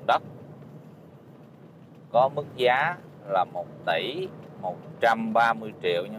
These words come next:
quý anh chị. Thì quý cô chú anh chị nào, à, quan tâm đến bất động sản thì, ờ, hãy nhanh tay nhấc máy gọi ngay cho kênh mua bán nhà đất Tây Ninh theo số điện thoại là không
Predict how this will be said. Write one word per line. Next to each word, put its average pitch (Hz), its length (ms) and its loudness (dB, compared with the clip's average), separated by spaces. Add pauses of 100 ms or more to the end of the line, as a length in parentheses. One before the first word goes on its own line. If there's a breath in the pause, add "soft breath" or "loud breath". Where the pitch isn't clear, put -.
quý 127 60 -8
anh 117 140 -10
chị. 90 140 -2 (1300)
Thì 92 220 -10
quý 127 140 -4
cô 120 160 0
chú 131 140 4
anh 123 160 4
chị 87 180 2
nào, 92 500 0
à, 92 220 2 (120)
quan 107 240 0
tâm 107 200 0
đến 113 160 0
bất 135 80 -4
động 98 180 -6
sản 85 300 -8 (160)
thì, 90 220 -8
ờ, 90 420 2
hãy 87 240 -12
nhanh 113 220 -6
tay 110 240 6
nhấc 120 120 -8 (100)
máy 135 260 0 (100)
gọi - 200 -14 (160)
ngay 107 220 -2
cho 107 60 -8 (140)
kênh 110 220 4
mua 107 80 -12
bán 107 240 -2
nhà 101 80 -10
đất 104 140 -6
Tây 110 100 -10
Ninh 113 140 0 (960)
theo 101 240 2
số 123 240 4
điện 110 140 -2 (100)
thoại 78 220 -4
là 90 580 0 (200)
không 113 140 4